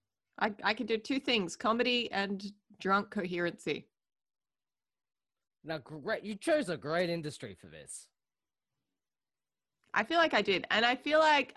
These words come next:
Speaker 1: Alia would be proud.
Speaker 2: Who?
Speaker 1: I love you, Alia.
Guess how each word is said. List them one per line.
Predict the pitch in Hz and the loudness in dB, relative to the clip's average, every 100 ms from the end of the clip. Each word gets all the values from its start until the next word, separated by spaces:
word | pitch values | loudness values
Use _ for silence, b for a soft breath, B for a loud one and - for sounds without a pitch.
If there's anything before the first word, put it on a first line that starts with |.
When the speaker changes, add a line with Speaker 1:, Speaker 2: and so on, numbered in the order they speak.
| - | 2
Speaker 1:
Alia | 208 214 208 | 4 4 2
would | 202 | 0
be | 180 | -2
proud. | 170 175 151 - - - _ _ _ _ _ _ _ _ _ _ _ _ _ _ _ _ _ _ - | -2 0 0 0 -6 -18 _ _ _ _ _ _ _ _ _ _ _ _ _ _ _ _ _ _ -2
Speaker 2:
Who? | 185 | 0
Speaker 1:
I | 285 | 2
love | 185 180 | -2 -4
you, | - | -6
Alia. | - - - | -8 -8 -12